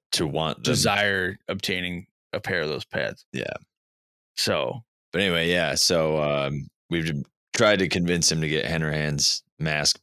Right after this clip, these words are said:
Speaker 1: but, uh, yeah, he's never gonna use one that's that shape, so
Speaker 2: He's
Speaker 1: I don't
Speaker 2: never
Speaker 1: think
Speaker 2: gonna
Speaker 1: it would
Speaker 2: use
Speaker 1: work.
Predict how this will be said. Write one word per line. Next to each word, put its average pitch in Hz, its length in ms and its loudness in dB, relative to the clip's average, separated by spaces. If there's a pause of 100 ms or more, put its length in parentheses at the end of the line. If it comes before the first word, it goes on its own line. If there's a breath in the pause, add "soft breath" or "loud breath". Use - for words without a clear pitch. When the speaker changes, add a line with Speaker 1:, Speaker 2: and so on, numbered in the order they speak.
Speaker 1:
but, 69 320 -2
uh, 67 440 -2
yeah, 71 300 -2 (300)
he's 78 280 -2
never 76 240 0
gonna 71 220 -2
use 73 400 -2
one 73 260 -2
that's 69 240 -2
that 65 220 -2
shape, 76 380 0 (160)
so 67 440 -2 (200)
Speaker 2:
He's 120 120 2
Speaker 1:
I 139 40 4
don't 143 80 4
Speaker 2:
never 135 80 2
Speaker 1:
think 131 80 4
Speaker 2:
gonna 123 60 4
Speaker 1:
it 123 40 4
would 123 60 4
Speaker 2:
use 117 140 2
Speaker 1:
work. 110 200 2